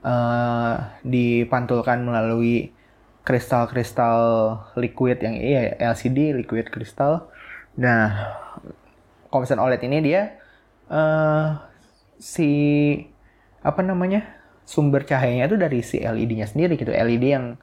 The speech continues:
bisa kita tahu, misalkan L E D yang kecil yang warna me-, merah, biru, hijau gitu, itu dari situ.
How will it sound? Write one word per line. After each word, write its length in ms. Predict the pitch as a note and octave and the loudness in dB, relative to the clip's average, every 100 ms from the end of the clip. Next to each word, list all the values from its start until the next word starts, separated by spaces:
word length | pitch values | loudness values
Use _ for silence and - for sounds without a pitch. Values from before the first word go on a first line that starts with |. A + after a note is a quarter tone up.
| - - - - | -20 -20 -12 -4
bisa 240 | A#2+ C3 | 0 2
kita 160 | C3 B2 | 2 2
tahu, 160 | B2+ | 2
misalkan 480 | C#3 A#2+ A#2 C3 C3+ B2+ | 0 -4 -4 -2 -2 -2
L 100 | A#2 | 0
E 80 | A2+ | 0
D 160 | A2 | 0
yang 80 | A2 | -2
kecil 240 | A2+ C3 | -2 0
yang 80 | A#2+ | 0
warna 240 | G#2+ G2 G2+ | -2 -2 -2
me-, 300 | G#2+ G2+ - | -2 -4 -2
merah, 240 | B2 A#2+ | 0 0
biru, 320 | A#2 A#2 A#2+ | 0 -2 0
hijau 460 | A#2+ A#2 - C#3+ C#3+ | 0 0 0 2 2
gitu, 340 | B2 D#3 - - - - _ | 0 0 -2 -16 -20 -20 _
itu 120 | B2 E3+ | -2 0
dari 140 | E3+ D#3+ | 0 0
situ. 160 | D#3+ | 0